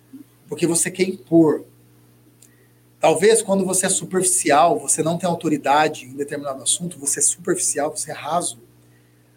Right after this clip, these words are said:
Você precisa completar,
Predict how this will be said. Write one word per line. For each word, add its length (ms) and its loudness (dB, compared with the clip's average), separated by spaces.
Você 240 0
precisa 720 2
completar, 1080 4